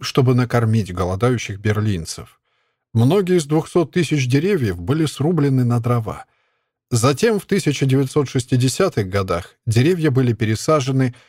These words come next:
и со временем парк снова превратился в дикое и зеленое место умиротворения. Но сегодня здесь неспокойно.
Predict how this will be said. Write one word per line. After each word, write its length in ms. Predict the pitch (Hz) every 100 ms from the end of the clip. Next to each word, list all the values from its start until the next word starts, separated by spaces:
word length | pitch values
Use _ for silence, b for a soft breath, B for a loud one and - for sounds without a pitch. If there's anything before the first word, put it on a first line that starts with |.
| b b
и 80 | 135
со 180 | - 127
временем 480 | 131 147 131 127 117
парк 300 | 131 120 -
снова 420 | - 123 117 92
превратился 680 | 101 101 104 - 143 - 104
в 60 |
дикое 420 | 85 98 156 117 90
и 60 |
зеленое 440 | 82 95 143 123 104
место 380 | 120 127 -
умиротворения. 1000 | - 110 101 101 - 113 120 82 90 - _ _ _ _ _ _ _ _ _ _ _ _ -
Но 160 | 95 123
сегодня 360 | 175 208 175 151
здесь 320 | 139 143 -
неспокойно. 760 | 127 - 123 - 104 - -